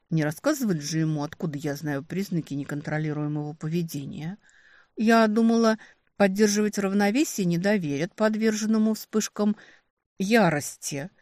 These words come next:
Под конец предложения мой голос едва было слышно. Дело в том, что таких демонов вообще не выпускали в мир людей. Они просто не доверяли хранить равновесие.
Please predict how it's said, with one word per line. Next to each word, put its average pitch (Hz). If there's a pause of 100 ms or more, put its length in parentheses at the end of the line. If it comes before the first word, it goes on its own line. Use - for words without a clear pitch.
(360)
Под -
конец 269
предложения 269
мой 226
голос 269
едва 214
было 214
слышно. 165 (420)
Дело 247
в -
том, 294
что 160
таких 196
демонов 202
вообще 226
не 160
выпускали 165
в 147
мир 170
людей. 175 (440)
Они 214
просто 262
не 156
доверяли 156
хранить 156
равновесие. 151